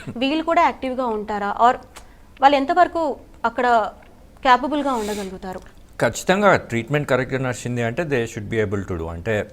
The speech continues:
Speaker 2: ఆ, మిగతా పిల్లల్లాగానే, ఆ, చేయగలుగుతారు అన్నీ. అయితే కొన్ని జాగ్రత్తలు పాటించాలి, especially ఆటల్లో అవి. ఆ, సపోజ్ ఆడుతుంటారు, స్విమ్మింగ్ లాంటివి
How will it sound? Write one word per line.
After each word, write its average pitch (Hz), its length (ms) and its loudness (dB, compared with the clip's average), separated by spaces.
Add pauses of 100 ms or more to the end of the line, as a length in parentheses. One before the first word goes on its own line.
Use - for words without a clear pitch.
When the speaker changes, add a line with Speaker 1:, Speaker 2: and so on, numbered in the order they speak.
Speaker 2:
ఆ, 92 200 -6
మిగతా 95 340 -2
పిల్లల్లాగానే, 107 880 -4 (200)
ఆ, 92 300 -8 (140)
చేయగలుగుతారు 92 720 -4
అన్నీ. 87 280 -6
అయితే 113 320 -4
కొన్ని 139 260 -2
జాగ్రత్తలు 131 440 2
పాటించాలి, 90 800 -4
especially 107 460 -6
ఆటల్లో 101 500 -4
అవి. 80 200 -8 (760)
ఆ, 90 320 -8
సపోజ్ 110 280 -2
ఆడుతుంటారు, 101 540 2
స్విమ్మింగ్ 131 360 -4
లాంటివి 113 280 -4